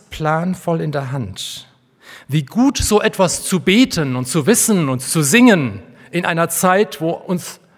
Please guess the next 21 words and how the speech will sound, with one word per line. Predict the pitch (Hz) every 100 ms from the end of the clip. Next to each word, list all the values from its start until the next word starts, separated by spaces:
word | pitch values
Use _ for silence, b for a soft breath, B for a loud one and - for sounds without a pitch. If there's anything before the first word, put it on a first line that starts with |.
| -
scheinbar | - 175 208 180
so | 151 135
vieles | - 170 151
gerade | - 147 143
entgleitet | 117 - 135 170 143 123
in | 110
dieser | 110 113 101
Welt. | 95 - - - _ _ _
Wir | 135
haben | 127 147
über | 143 135
die | 127
Krisen | 127 185 226 185 170 B B B
unserer | 170 165 151
Zeit | 147 160 165 170
an | 147
diesem | 139 143
Wochenende | 139 160 156 139
ja | 135 147
auch | 156 -
nachgedacht. | 113 104 - 117 104 - -